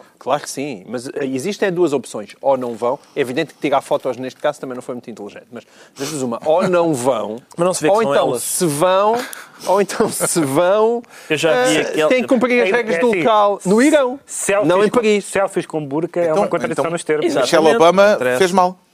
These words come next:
Speaker 1: Michelle Obama não fez mal naquele caso
Speaker 3: Foi um
Speaker 1: enquanto
Speaker 3: statement.
Speaker 1: statement.
Speaker 3: Foi um statement.
Speaker 1: Diferente.
Speaker 4: Pronto.
Speaker 1: Mas ali é um statement, não é? Ali ninguém estava, ali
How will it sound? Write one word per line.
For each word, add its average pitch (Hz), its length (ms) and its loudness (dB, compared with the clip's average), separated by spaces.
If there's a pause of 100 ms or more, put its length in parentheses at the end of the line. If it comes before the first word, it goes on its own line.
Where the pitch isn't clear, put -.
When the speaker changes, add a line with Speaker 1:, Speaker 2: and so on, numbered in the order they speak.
(300)
Speaker 1:
Michelle 123 460 -2
Obama 151 400 0
não 151 160 0
fez 131 260 -4
mal 143 160 0
naquele 135 300 -4
caso 160 220 0
Speaker 3:
Foi 156 120 0
um 180 40 4
Speaker 1:
enquanto 165 360 0
Speaker 3:
statement. - 0 - (360)
Speaker 1:
statement. - 140 -10
Speaker 3:
Foi 135 140 -2
um 147 60 -2
statement. 202 540 -2
Speaker 1:
Diferente. - 580 -8 (180)
Speaker 4:
Pronto. 80 260 -8
Speaker 1:
Mas - 140 -14
ali 117 180 -2
é 151 80 2
um 180 80 -2
statement, 156 560 -4
não 104 80 -14
é? 92 180 -10
Ali 110 180 -6
ninguém 127 180 -4
estava, 143 320 0
ali 123 240 2